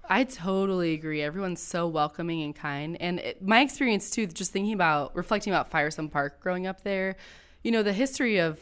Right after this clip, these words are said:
a company town like Firestone Park is that everyone used to know each other 'cause they would all work together and their families grew up together. But then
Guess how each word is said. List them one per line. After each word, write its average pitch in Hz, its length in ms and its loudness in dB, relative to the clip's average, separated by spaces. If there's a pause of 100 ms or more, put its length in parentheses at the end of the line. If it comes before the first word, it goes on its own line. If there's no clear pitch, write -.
(140)
a 170 60 -4
company 165 400 -2
town 160 260 -2
like 147 220 -4
Firestone 151 340 -2
Park 151 220 -2
is 151 80 -6
that 156 180 -2
everyone 165 260 -2
used 156 180 -4
to 165 40 -4
know 143 220 -2
each 214 180 -2
other 269 320 0
'cause 185 360 -4
they 175 120 0
would 175 100 2
all 175 200 4
work 190 160 2
together 139 360 -4
and 147 100 -6
their 143 100 -6
families 151 400 -4
grew 147 160 -4
up 151 120 -4
together. 139 400 -8
But 151 220 -10
then 143 300 -4